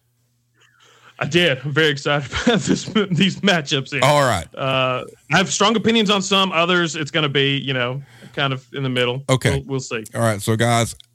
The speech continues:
Speaker 2: what we did is, uh, I came up with a list of, of similar businesses to pair off against one another, and Matt gets to choose which one he prefers,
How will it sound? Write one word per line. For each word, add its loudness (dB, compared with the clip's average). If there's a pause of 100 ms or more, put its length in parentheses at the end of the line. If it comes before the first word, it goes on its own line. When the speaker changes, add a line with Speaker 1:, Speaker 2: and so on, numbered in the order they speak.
(180)
Speaker 2:
what 0
we 0
did 2
is, 0
uh, -2
I -2
came 2
up 0
with -2
a 2
list -2 (300)
of, 0 (240)
of -4 (540)
similar 2
businesses 0 (720)
to 4
pair 0
off -2 (200)
against 0
one 0
another, 0 (300)
and -2
Matt 0
gets -4
to -6
choose -2 (240)
which -2
one 0 (140)
he -2
prefers, -2